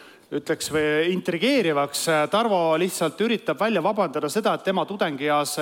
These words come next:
veetis väga palju aega pubides, samal ajal kui mina tegin väga palju tööd. Ja, ja sellest tulenevalt on ka tema mõte olnud see, et ärge tehke palju tööd, äh,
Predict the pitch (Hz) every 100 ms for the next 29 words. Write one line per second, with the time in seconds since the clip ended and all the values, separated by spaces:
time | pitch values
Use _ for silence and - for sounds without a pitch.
0 | 147 165 165 139 190 196 156 147 180 180
1 | 139 220 247 165 135 - 165 151 143 139
2 | 151 147 139 135 143 135 135 202 156 110
3 | - - - - - - 135 139 139 143
4 | 151 190 190 - 233 190 151 147 143 160
5 | 151 151 156 175 170 247 254 151 143 139
6 | 220 180 180 175 165 202 - 170 170 151
7 | 277 196 156 156 151 147 147